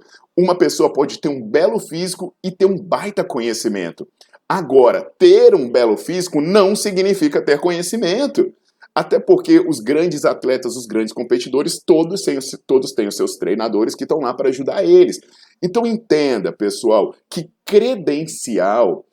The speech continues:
não pode ser corpo nem discurso de funciona na prática. A pessoa, pra falar com você,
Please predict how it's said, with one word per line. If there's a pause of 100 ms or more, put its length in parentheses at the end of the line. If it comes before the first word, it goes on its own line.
(160)
não (120)
pode
ser (400)
corpo
nem
discurso
de
funciona
na
prática. (220)
A
pessoa,
pra
falar
com
você,